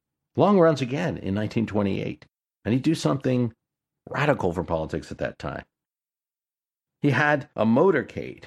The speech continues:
his car and a few supporters' cars, but in the lead there would be a truck with giant speakers playing music and announcing his arrival.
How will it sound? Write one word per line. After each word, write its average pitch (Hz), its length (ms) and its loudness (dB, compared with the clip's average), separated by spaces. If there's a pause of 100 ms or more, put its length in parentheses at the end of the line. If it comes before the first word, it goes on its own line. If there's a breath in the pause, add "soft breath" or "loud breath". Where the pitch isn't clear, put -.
his 123 240 2
car 117 580 4
and 87 80 0
a 80 60 -8
few 117 220 2
supporters' 107 580 0
cars, 90 580 -2
but 104 120 4
in 107 80 4
the 104 100 4
lead 135 480 4
there 120 140 4
would 117 120 0
be 123 120 2
a 107 80 0
truck - 720 -4
with 104 340 -2
giant 147 380 -2
speakers 123 560 -4
playing 107 400 -2
music 120 420 2
and 98 80 -2
announcing 107 680 -2
his 113 180 -2
arrival. 87 680 0